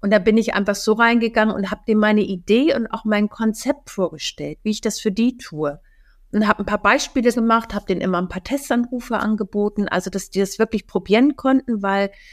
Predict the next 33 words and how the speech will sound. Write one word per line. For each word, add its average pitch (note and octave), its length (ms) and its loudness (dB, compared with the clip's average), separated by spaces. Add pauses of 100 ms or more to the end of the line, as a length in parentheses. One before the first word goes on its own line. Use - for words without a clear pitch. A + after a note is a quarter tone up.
(140)
ich - 120 -16
find A3 160 2
das - 300 -4
auch - 180 -8
wichtig, A3 460 -2
dass - 200 -10
die G#3 140 -4
selber, A3 560 2 (260)
weil G3 120 2
das G3+ 200 -4
war G#3+ 100 6
ja A#3 160 4
immer G#3+ 180 2
so G3+ 100 -2
die F#3+ 140 -2
Visitenkarte G3+ 800 -2
nach F3+ 200 -4
außen. D#3 560 -8 (1000)
Und F#3 160 0
hab G3 140 -2
dann G3 140 4
mit G3 140 0
denen G3 260 2
zusammen F#3+ 340 0
geguckt, F#3+ 400 -2
okay, G#3+ 480 0
was G#3 220 -2
soll G#3 220 0
anklingen, A3 680 0
was F#3+ 180 -6
brauchen G#3+ 380 2
die? G#3 120 0
Und F#3+ 220 -2